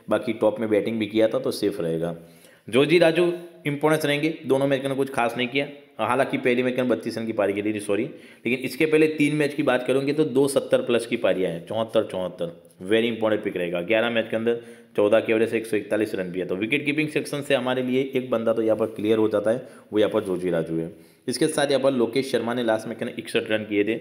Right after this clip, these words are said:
अगर ये भी विकेट कीपिंग सेक्शन से दिखता है तो इन दोनों को लेके जाएंगे। हालांकि, अ, लोकेश शर्मा की पहले मैच के अंदर बैटिंग नहीं आई थी, लास्ट मैच के अंदर सिक्सटी वन रन किए,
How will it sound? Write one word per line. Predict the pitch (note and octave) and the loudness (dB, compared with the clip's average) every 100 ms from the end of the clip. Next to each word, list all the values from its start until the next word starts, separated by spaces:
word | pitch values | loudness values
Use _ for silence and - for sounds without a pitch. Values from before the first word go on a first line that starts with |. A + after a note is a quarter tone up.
| - | -2
अगर | A2+ A#2 | 0 2
ये | A#2+ | 2
भी | C#3 | 0
विकेट | B2+ C3 | 0 -2
कीपिंग | C3 C3+ C3 | -2 -6 -4
सेक्शन | B2 - | -4 -4
से | A#2+ A#2+ | -4 -4
दिखता | G2+ - | -4 -2
है | A#2 D3+ - - | -2 -4 -14 -6
तो | A#2+ | -2
इन | A#2 | 0
दोनों | G#2 G2+ | 0 0
को | F2+ | 0
लेके | E2+ E2 | 0 -2
जाएंगे। | D#2+ D#2+ | -4 -6
हालांकि, | F2+ A2 B2+ B2+ B2+ B2+ - - - | -2 0 0 0 -2 -4 -16 -14 -2
अ, | A2 A2+ A2+ | 2 4 4
लोकेश | A2+ A#2 D#3+ | 4 4 2
शर्मा | E3 D3 D3+ | 2 0 0
की | D#3 | 0
पहले | D#3 C3+ | 0 0
मैच | C#3 C#3 | 0 -2
के | C#3+ | -2
अंदर | C#3+ | 2
बैटिंग | A#2 A#2 B2 | 2 0 -2
नहीं | |
आई | B2+ | -2
थी, | C#3 | 0
लास्ट | G#2+ G2+ | 0 0
मैच | A#2 | -2
के | A#2 | -4
अंदर | B2+ | -4
सिक्सटी | B2 - C3 | -6 -6 -4
वन | G#2 G2+ | -4 -4
रन | G#2 | -4
किए, | G#2+ A2+ B2+ | -4 -4 -4